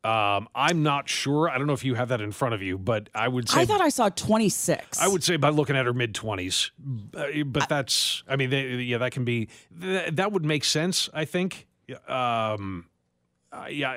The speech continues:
Speaker 1: uh, but yeah,
Speaker 2: I'm
Speaker 1: we'll,
Speaker 2: looking.
Speaker 1: we'll,
Speaker 2: I
Speaker 1: we'll see if we can find out for
Speaker 2: twenty-six,
Speaker 1: sure.
Speaker 2: yeah,
Speaker 1: Was she
Speaker 2: it is.
Speaker 1: twenty-six? Okay.
Speaker 2: Yep. Yeah. Um,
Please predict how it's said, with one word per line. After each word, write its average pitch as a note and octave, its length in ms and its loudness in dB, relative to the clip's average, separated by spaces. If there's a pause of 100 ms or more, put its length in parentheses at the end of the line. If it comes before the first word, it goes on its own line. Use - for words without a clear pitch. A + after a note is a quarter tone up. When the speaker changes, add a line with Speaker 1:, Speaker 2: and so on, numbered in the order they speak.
Speaker 1:
uh, C#3 40 -4
but B2+ 520 -4
yeah, D#3+ 100 4
Speaker 2:
I'm E3 100 4
Speaker 1:
we'll, D#3 120 6
Speaker 2:
looking. - 160 2
Speaker 1:
we'll, - 140 2
Speaker 2:
I E3 100 4
Speaker 1:
we'll F3 180 2
see G3+ 160 2
if D3+ 80 2
we C3+ 80 -2
can C3 80 0
find A#2+ 160 -2
out G#2+ 80 2
for - 40 8
Speaker 2:
twenty-six, - 480 2
Speaker 1:
sure. D3+ 40 0
Speaker 2:
yeah, C3 220 0
Speaker 1:
Was D3 160 2
she E3+ 80 2
Speaker 2:
it D#3+ 60 4
is. D#3+ 40 2
Speaker 1:
twenty-six? D3 460 2
Okay. - 240 -4 (100)
Speaker 2:
Yep. E3+ 260 0 (1600)
Yeah. E3+ 500 4 (100)
Um, E3 520 4